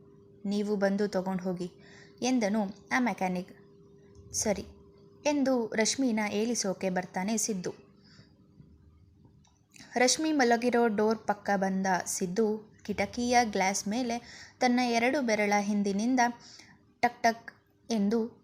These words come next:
ಕುಟ್ಟುತ್ತಾನೆ. ಆದರೆ ಅವಳಿಗೆ ಎಚ್ಚರವಾಗಲಿಲ್ಲ. ಸುಮಾರು ಅದೇ ರೀತಿ ಎರಡು ಮೂರು ಸಾರಿ ಕುಟ್ಟಿದ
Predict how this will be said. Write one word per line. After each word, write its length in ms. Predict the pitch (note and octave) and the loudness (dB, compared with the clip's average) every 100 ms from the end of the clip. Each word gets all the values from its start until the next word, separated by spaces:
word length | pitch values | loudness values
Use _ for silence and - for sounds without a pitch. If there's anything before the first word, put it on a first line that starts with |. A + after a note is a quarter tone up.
| _ | _
ಕುಟ್ಟುತ್ತಾನೆ. 720 | - E4 G3+ F#3+ F3+ F3 - - - - - - - - G3 | -4 -2 -2 -2 -2 -2 -6 -20 -20 -20 -20 -20 -20 -10 -2
ಆದರೆ 360 | F#3 F#3+ G3+ | 0 2 2
ಅವಳಿಗೆ 380 | G#3 A3+ A#3 B3 | 2 2 0 2
ಎಚ್ಚರವಾಗಲಿಲ್ಲ. 960 | A3+ A3+ - G3 F3+ F3 F3 F3+ F3 F3 - - - - - - - | 2 0 0 0 0 0 0 -2 -2 -2 -6 -16 -20 -20 -20 -20 -6
ಸುಮಾರು 500 | - C4 C4 B3 B3+ | 0 4 6 6 6
ಅದೇ 360 | - G3+ A#3+ D4 | 6 6 4 2
ರೀತಿ 400 | C#4 A#3 A#3+ A#3 | 0 -2 0 2
ಎರಡು 260 | A3 C4 | 2 2
ಮೂರು 320 | C#4+ B3 A3 | 2 2 2
ಸಾರಿ 440 | G#3+ G#3 G3 G#3 G3 | 0 0 0 0 -2
ಕುಟ್ಟಿದ 420 | - G#3 G3+ | -4 -4 -4